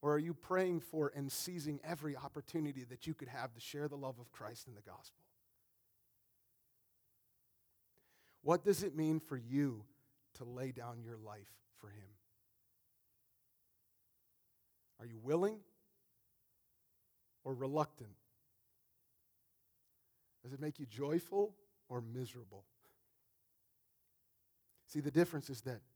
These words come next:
disciples savor the glory of Christ in the gospel. We're not embarrassed of him. We think Jesus is awesome. Which is why he says, verse thirty-eight,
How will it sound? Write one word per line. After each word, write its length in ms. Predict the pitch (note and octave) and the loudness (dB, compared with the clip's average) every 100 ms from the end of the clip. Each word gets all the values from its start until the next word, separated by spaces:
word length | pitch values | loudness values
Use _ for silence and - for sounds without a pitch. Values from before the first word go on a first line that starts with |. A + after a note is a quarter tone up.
| - | -10
disciples 760 | A#2+ - F3 F3+ C3 G#2+ G#2 - _ _ _ | -6 -4 -4 -6 -10 -16 -16 -20 _ _ _
savor 640 | - - E3 D#3+ C3 A#2 G2+ _ _ | -8 -4 0 2 2 -2 -12 _ _
the 80 | - | -14
glory 500 | A2+ B2+ C#3 C3+ A#2 - | -10 -4 -2 -2 -4 -10
of 140 | A2+ | -16
Christ 480 | - - A2 G#2+ - - | -12 -12 -12 -16 -18 -18
in 80 | G#2+ | -18
the 80 | A2 | -18
gospel. 480 | G2+ A2+ - - - _ _ _ _ _ _ _ _ _ _ _ _ - | -18 -16 -18 -20 -20 _ _ _ _ _ _ _ _ _ _ _ _ -2
We're 120 | F#3+ | 0
not 140 | G3+ | 0
embarrassed 560 | C3+ A2 A#2 A2 G#2+ - | -4 -12 -14 -14 -14 -16
of 100 | A2+ | -16
him. 280 | B2+ C3+ C#3 _ _ _ _ | -12 -10 -10 _ _ _ _
We 200 | D#3 F#3+ | 0 0
think 340 | F#3 D#3+ C#3 | 0 -6 -8
Jesus 540 | - B2+ D3 C#3 C3 - - | -10 -8 -8 -6 -10 -14 -18
is 320 | G2+ A2 A2 _ _ _ _ - | -18 -18 -20 _ _ _ _ -12
awesome. 400 | - - - - _ _ _ _ _ _ _ _ _ _ _ _ _ _ _ _ _ _ _ _ _ _ _ - | -12 -12 -16 -16 _ _ _ _ _ _ _ _ _ _ _ _ _ _ _ _ _ _ _ _ _ _ _ -16
Which 140 | C3 | -8
is 140 | C#3+ B2+ | -8 -8
why 200 | C3 A#2+ - - _ _ | -8 -10 -12 -18 _ _
he 60 | C3 | -10
says, 240 | - C#3 | -4 -4
verse 260 | A#2 C3+ - | -4 -8 -8
thirty-eight, 500 | C3+ A#2+ A#2+ D#3+ | -10 -8 -8 -10